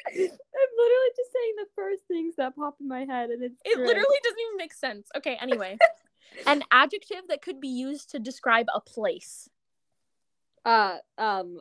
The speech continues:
Speaker 1: uh, oh, uh,
Speaker 2: Thick.
Speaker 1: uh. Yes. <laughs>
Speaker 2: With three C's.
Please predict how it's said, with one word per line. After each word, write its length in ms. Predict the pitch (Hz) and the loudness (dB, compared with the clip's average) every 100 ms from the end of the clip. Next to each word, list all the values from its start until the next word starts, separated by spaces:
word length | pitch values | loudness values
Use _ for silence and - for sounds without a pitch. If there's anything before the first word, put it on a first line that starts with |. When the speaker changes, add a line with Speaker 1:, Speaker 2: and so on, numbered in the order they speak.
| - | -6
Speaker 1:
uh, 300 | 214 190 175 - _ | -4 -4 -6 -12 _
oh, 340 | - 208 175 185 _ - | -6 -6 -6 -12 _ -8
uh, 240 | 208 175 - | -6 -8 4
Speaker 2:
Thick. 160 | 277 190 | 6 6
Speaker 1:
uh. 180 | 202 165 _ _ _ _ _ - | 0 -4 _ _ _ _ _ -2
Yes. 500 | 277 339 415 359 349 440 - _ - 523 _ _ _ - - | 6 8 8 6 0 -2 -8 _ -16 -16 _ _ _ -20 -14
<laughs> 880 | - - - _ - - - 698 - | -10 -10 -12 _ -8 -8 -8 -14 6
Speaker 2:
With 180 | 339 392 - | 6 6 6
three 240 | 320 339 | 8 8
C's. 680 | 403 - 262 226 202 - - | 8 6 6 4 -2 -6 -12